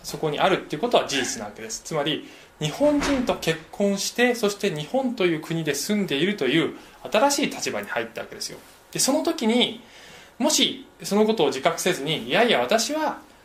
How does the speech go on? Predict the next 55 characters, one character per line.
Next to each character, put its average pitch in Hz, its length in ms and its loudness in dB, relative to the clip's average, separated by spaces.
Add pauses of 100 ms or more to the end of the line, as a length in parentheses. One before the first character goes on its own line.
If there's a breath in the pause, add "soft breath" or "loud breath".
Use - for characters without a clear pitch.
ス - 80 -12
コ - 120 -2
ッ - 20 -8
ト 247 100 -4
ラ 240 120 4
ン 240 40 0
ド 247 60 2
人 226 200 0
だ 175 120 2
か 175 100 4
ら、 185 320 4
む-、 127 100 -10 (800)
ス - 120 -10
コ 190 80 2
ッ 196 60 0
ト 196 60 -2
ラ 208 100 4
ン 196 60 2
ド 147 60 -2
に 131 80 -2
い 131 60 -8
た 170 120 -2
時 208 200 -2
の 180 100 4
よ 196 120 2
う - 20 0
に 147 80 -4
生 135 160 -6
活 165 180 0
し 175 60 -6
ま 180 100 0
す」 180 140 -6
っ - 20 -20
て 131 80 -10
い 127 40 -6
う - 20 -8
ふ 139 140 -6
う - 20 -2
に 135 180 -6
言 120 80 -6
っ - 20 -12
て、 - 380 -2 (220 loud breath)
人 - 160 0
の 156 100 0
家 156 140 2
も 127 80 -2
土 117 100 -4
足 - 220 -6
で 143 80 -2
入 143 220 -2
り 147 60 -6
続 175 220 -4
け 151 100 0
た 160 120 4
ら、 196 240 4